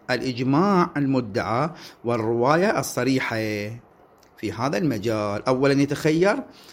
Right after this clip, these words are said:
وإذا أخذ وصدق أحدهما بالتالي ليس له سبيل على الآخر.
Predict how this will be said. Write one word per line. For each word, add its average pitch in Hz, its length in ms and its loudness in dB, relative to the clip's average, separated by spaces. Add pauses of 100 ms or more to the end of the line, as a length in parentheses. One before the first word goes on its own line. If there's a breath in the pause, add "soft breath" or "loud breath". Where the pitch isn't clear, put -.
(140 loud breath)
وإذا 120 1300 0
أخذ 117 380 -2 (500 loud breath)
وصدق 117 1400 -2
أحدهما 143 760 2 (520 loud breath)
بالتالي 147 600 0
ليس 151 320 4
له 123 220 -2
سبيل 123 280 0
على 143 120 0
الآخر. 101 800 -8